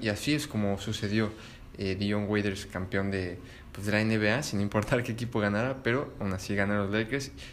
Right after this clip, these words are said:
y recibió su anillo, que por cierto no tuvo mucha actividad, pero, pues, ahí está, campeón. Y pasamos al siguiente, que es Rajon Rondo,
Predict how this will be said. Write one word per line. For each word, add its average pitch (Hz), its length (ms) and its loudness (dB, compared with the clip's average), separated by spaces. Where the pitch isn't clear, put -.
y 104 60 -2
recibió 98 400 0
su 104 100 -4
anillo, 104 280 2
que 107 80 0
por 113 200 0
cierto 147 300 -2
no 120 160 0
tuvo 113 220 0
mucha 110 240 -2
actividad, 101 500 0
pero, 101 340 4
pues, - 340 -4
ahí 98 220 2
está, 90 300 -4
campeón. 82 340 -6
Y 147 240 4
pasamos 110 520 -2
al 95 100 -2
siguiente, 104 340 0
que - 100 0
es 107 180 0
Rajon 107 380 0
Rondo, 117 420 0